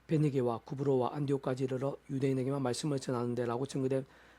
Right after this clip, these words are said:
말씀과 아래 본문에서처럼 그 중에 구브로와 구레네 몇 사람의 안디옥에 이르러라고 증거된 말씀을 잘 발견할 수 있는 것이듯이, 비록 구브로와 구레네의 극소수의 인원들이었지만 그렇다고 아무나를 통해 아무렇게나가 아닌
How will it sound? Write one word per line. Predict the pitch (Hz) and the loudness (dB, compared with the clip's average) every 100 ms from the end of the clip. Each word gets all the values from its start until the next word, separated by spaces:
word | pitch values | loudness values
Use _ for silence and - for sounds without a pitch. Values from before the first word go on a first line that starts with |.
| - - | -14 -2
말씀과 | 135 135 156 131 123 | 0 0 0 0 -2
아래 | - 139 | -2 0
본문에서처럼 | 139 139 135 123 - - - 135 151 - - - - - | 2 2 2 0 -4 -8 -4 -2 -4 -8 -20 -20 -20 -4
그 | 170 | 0
중에 | 160 151 123 - _ _ _ _ | 4 2 2 -4 _ _ _ _
구브로와 | - 139 143 131 120 - | -6 2 4 4 2 -4
구레네 | 143 139 | 0 2
몇 | 135 131 | 2 0
사람의 | 156 135 127 | 0 0 0
안디옥에 | 131 131 | 0 0
이르러라고 | 127 127 135 127 123 | 0 0 0 0 -2
증거된 | 131 - 131 | -2 0 0
말씀을 | 127 120 139 | 0 -2 -4
잘 | 123 127 | -4 -2
발견할 | 120 127 131 127 | -2 0 0 0
수 | - 156 | -2 -4
있는 | 123 | -4
것이듯이, | 123 123 135 120 180 - - _ - - _ | -2 -4 -4 -6 -6 -8 -18 _ -20 -20 _
비록 | - 165 135 - - - - - | 0 2 2 0 -20 -20 -20 -10
구브로와 | 170 156 156 139 | -2 4 4 4
구레네의 | - 143 139 139 139 156 _ _ | 2 0 2 2 0 -2 _ _
극소수의 | - 139 151 - 147 | -4 0 0 0 0
인원들이었지만 | 131 135 139 - 160 131 127 - 135 143 - _ _ _ _ _ _ _ _ _ _ _ _ _ _ _ _ - _ _ _ _ | 2 0 0 -4 0 0 0 -2 -2 -2 -4 _ _ _ _ _ _ _ _ _ _ _ _ _ _ _ _ -20 _ _ _ _
그렇다고 | - 165 165 139 127 | -2 0 2 4 4
아무나를 | 139 143 135 131 135 | 4 4 2 2 0
통해 | 127 120 | -2 -4
아무렇게나가 | - 143 143 135 151 123 | 0 0 0 0 0 0
아닌 | 120 131 135 | 0 0 -2